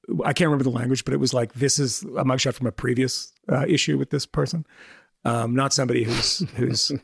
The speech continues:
you know, just going to church and gets gunned down. But everybody <laughs> reported this.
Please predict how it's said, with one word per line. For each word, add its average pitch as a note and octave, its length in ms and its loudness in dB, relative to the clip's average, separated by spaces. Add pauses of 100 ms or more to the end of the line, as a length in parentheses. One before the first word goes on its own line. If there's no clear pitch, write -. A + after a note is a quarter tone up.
(320)
you C#3 120 2
know, B2 80 4
just B2 200 0
going C3 160 2
to A2+ 80 -6
church B2+ 400 0
and A#2+ 100 -6
gets A#2 180 -4
gunned A#2+ 300 -2
down. A#2+ 540 -4
But - 180 -2 (100)
everybody A#2+ 1500 -2 (120)
<laughs> - 120 -16 (100)
reported A#2+ 480 -2
this. - 280 -4